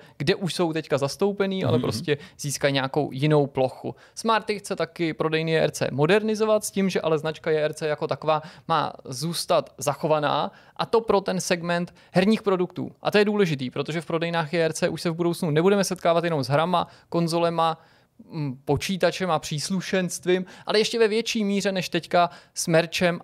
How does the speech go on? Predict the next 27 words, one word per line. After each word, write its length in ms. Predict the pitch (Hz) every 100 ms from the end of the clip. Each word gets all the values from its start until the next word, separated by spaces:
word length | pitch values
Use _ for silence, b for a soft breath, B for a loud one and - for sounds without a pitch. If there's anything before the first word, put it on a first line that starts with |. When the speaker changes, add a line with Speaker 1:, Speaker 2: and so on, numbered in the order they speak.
| -
Speaker 1:
a 60 |
dalšíma 380 | 196 170 151 180
věcma. 280 | 156 147 160
A 180 | - 208
právě 300 | 214 185 175
i 40 |
třeba 200 | 170 170
s 40 | 160
nějakou 320 | 160 147 135
elektronikou, 520 | 156 - 160 156 160 B B -
kterou 320 | 160 147 147
prodává 520 | 147 147 147 147 143
právě 420 | 139 139 135 135
Smarty 500 | 135 156 151 147 160
a 60 | 147
Speaker 2:
Mhm. 60 |
Speaker 1:
prostě 340 | 127 170 185 139
s 220 | 143 -
jejich 200 | 147 151
produktama 580 | - 147 143 160 151 151 B B -
dojde 340 | 156 160 151
k 40 |
takovému 320 | 156 143 165 160
sloučení 800 | 175 165 175 202 190 151 135 127
toho, 480 | 135 143 143 143
toho 200 | 143 147
sortimentu, 680 | 147 - 156 185 185 180 185